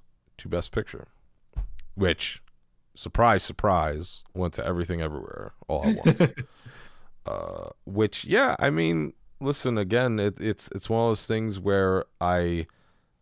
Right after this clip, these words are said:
Speaker 1: I, I like to see a movie this crazy and, and not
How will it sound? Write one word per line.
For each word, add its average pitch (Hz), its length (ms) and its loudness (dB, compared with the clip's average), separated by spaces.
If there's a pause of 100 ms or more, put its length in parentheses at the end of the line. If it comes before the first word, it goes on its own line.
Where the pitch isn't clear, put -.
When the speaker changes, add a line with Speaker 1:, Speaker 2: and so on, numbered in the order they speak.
(300)
Speaker 1:
I, 98 280 4 (160)
I 98 120 4
like 101 300 4
to 123 120 0
see 131 240 4
a 131 80 8
movie 107 720 2 (800)
this 101 400 2
crazy 110 800 2
and, 95 340 -2
and 85 260 -4
not 90 500 2